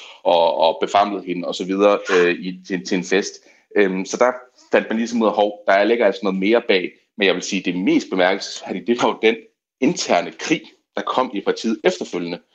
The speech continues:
hvor at der var to fløje, som bekæmpede hinanden, øh, med Martin Lidegaard i spidsen på den ene fløj, og Sofie Carsten Nielsen, den nuværende politiske leder, på den anden fløj. Øhm, jeg vil sige, i B T bragte vi jo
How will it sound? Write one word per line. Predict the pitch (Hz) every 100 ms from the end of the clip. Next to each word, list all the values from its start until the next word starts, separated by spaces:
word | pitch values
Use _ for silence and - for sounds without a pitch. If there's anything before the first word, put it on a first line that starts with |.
| - - -
hvor | - 113
at | 104
der | 95
var | 95 -
to | 196 -
fløje, | 107 101 117 139 - _
som | - 101
bekæmpede | 98 - - 98 92
hinanden, | 98 98 117 131 - - -
øh, | 98 95
med | 98
Martin | 92 87 101
Lidegaard | 127 160 120 95
i | -
spidsen | 120 117 92 -
på | -
den | -
ene | 180 196
fløj, | 151 143 - -
og | 107
Sofie | 113 156
Carsten | - 98 110
Nielsen, | 110 139 110
den | -
nuværende | 110 123 104
politiske | - 110 107 110
leder, | 107 117 - _
på | -
den | 92
anden | 95
fløj. | 107 90 82 - - - - -
Øhm, | 101 95 90 87 87
jeg | 85
vil | 104
sige, | 104 - 123 127 - _ _ -
i | 127
B | 147 139
T | 127
bragte | 117 123 -
vi |
jo | 98 92